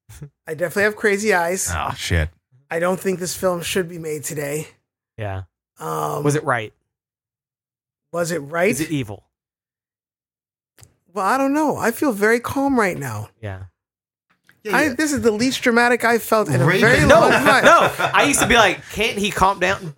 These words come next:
Speaker 3: Please, I don't want you to ever be this calm again." <laughs> It's really bad for
Speaker 4: Rape
Speaker 3: content.
Speaker 4: and murder is not in your mind.
Speaker 3: We need, we need your energy.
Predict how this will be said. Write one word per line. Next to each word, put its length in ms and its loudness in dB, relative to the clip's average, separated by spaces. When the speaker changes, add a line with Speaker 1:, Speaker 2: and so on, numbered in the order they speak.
Speaker 3:
Please, 400 -2
I 100 4
don't 200 0
want 180 0
you 60 0
to 200 -2
ever 160 0
be 140 0
this 180 0
calm 280 0
again." 420 -2
<laughs> 20 -2
It's 160 -2
really 360 0
bad 480 -2
for 80 -6
Speaker 4:
Rape 120 2
Speaker 3:
content. 220 0
Speaker 4:
and 100 2
murder 280 0
is 100 -4
not 160 -2
in 80 -6
your 80 0
mind. 360 -4
Speaker 3:
We 100 0
need, 240 -2
we 160 -4
need 200 -2
your 120 -2
energy. 460 -6